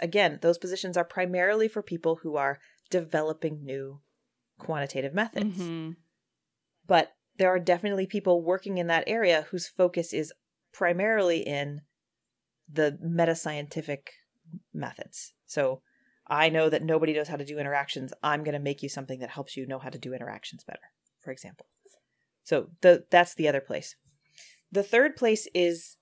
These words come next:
Speaker 1: uh, research firms. So the, the, some of the big education research firms, for example, will have positions specifically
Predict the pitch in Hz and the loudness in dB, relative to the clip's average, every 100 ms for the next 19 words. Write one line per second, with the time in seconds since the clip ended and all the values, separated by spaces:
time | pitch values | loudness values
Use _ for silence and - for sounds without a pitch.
0 | _ - 156 151 - - 175 220 - 180 | _ -6 -4 -4 -6 -12 -4 0 0 -2
1 | - - - - - _ _ _ _ _ | -6 -10 -10 -14 -16 _ _ _ _ _
2 | _ _ _ _ _ _ - 180 165 165 | _ _ _ _ _ _ 0 2 2 0
3 | 170 160 156 _ - 170 170 _ _ - | -4 -6 -8 _ 2 2 2 _ _ -4
4 | 208 190 180 - 175 175 170 - _ _ | -2 0 -2 0 2 4 0 -12 _ _
5 | 180 170 - 208 220 220 220 208 - 202 | 0 0 -2 -2 0 -2 -2 -4 -4 -6
6 | 196 - 185 185 180 175 175 175 - _ | -6 -4 -6 -2 -4 0 0 0 -14 _
7 | - 165 160 170 160 151 151 - _ _ | -2 -2 0 0 2 2 -2 -16 _ _
8 | _ _ _ _ _ _ - 165 160 156 | _ _ _ _ _ _ -8 -2 -2 -2
9 | 147 151 - - 165 175 170 170 151 143 | -6 -10 -12 -8 -4 -2 -2 -4 -4 -4
10 | 139 | -10